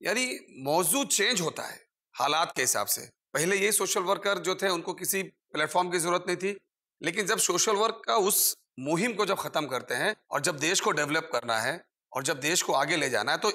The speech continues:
इस पोजीशन पे आना भी जरूरी था, प्राइम मिनिस्टर बनना भी जरूरी था, मिनिस्ट्री बनना भी जरूरी था, डेमोक्रेसी को स्थापित करना भी जरूरी था। यही लोग आगे चल के जो नेता बने।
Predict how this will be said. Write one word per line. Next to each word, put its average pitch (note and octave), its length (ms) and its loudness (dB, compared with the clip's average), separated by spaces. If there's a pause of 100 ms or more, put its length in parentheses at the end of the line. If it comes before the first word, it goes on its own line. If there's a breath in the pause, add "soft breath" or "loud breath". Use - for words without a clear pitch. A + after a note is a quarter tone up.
इस B3 180 2
पोजीशन G#3 480 0
पे B3 280 2
आना D#3+ 280 0
भी G#3 160 -4 (180)
जरूरी A#2+ 360 -8
था, B2+ 120 -18 (260)
प्राइम C#3 200 0
मिनिस्टर E3 240 0
बनना D3+ 280 0
भी D#3+ 100 -2
जरूरी C3 280 -6
था, B2 160 -4 (320)
मिनिस्ट्री D3 300 0
बनना C#3+ 280 -2
भी D3+ 100 -4
जरूरी C3+ 180 -8
था, C3 80 -4
डेमोक्रेसी C#3 500 -4
को E3+ 80 -4
स्थापित C3+ 400 -2
करना B2 240 -4
भी A#2 100 -6
जरूरी G2+ 320 -10
था। - 180 -16 (800)
यही F3 280 2
लोग A3+ 200 2
आगे F3+ 200 2
चल F#3+ 180 0
के F#3+ 140 -4
जो E3+ 120 -4
नेता C3+ 300 -4
बने। B2 260 -14